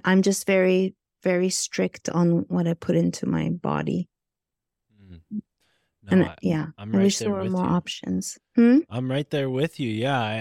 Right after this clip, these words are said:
Speaker 2: I think it, that's a great, that's a great way to, to stave out all of these unnecessary health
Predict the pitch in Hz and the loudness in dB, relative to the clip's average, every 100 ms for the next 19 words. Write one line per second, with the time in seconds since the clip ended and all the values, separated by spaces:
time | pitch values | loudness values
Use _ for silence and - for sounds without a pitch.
0 | 87 98 104 - 110 - 104 - 101 104 | -8 -12 -10 -8 -8 -6 -6 -6 -10 -10
1 | - 95 104 104 - _ _ 101 107 117 | -8 -6 -4 -4 -6 _ _ -10 -6 -4
2 | 113 107 - 117 110 107 101 98 - - | 0 0 0 0 2 2 2 -2 -4 -8
3 | _ _ _ _ _ - 110 98 95 - | _ _ _ _ _ -4 -2 0 -4 -8
4 | _ _ _ _ _ _ _ _ _ _ | _ _ _ _ _ _ _ _ _ _
5 | - - 151 156 156 139 143 139 - 131 | -12 -2 4 6 6 6 6 4 2 4
6 | 135 123 104 117 117 107 - 120 127 123 | 4 2 0 0 0 -2 -2 0 2 2
7 | 123 - 120 - 120 113 110 107 107 104 | 0 -2 -6 -2 2 2 2 0 -2 -4
8 | 104 - - 110 113 113 | -6 -6 -6 -2 2 0